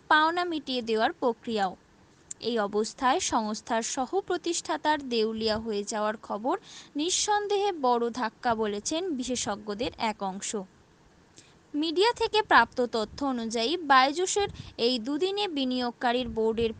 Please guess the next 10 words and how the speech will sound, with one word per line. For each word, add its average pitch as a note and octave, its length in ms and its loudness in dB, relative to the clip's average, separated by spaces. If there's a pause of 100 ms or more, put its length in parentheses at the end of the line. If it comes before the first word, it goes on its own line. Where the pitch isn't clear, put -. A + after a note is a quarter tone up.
বেশ C#4 400 0
কয়েকজন D4 520 0
সদস্য A#3 600 -2
পদত্যাগ G#3+ 580 2
করেছেন, F#3+ 540 -6 (540)
ফলে A#3 400 2
কোম্পানি D4 540 -2
সংকট A#3 600 0
আরও A3 280 0
বেড়েছে। G3 540 -6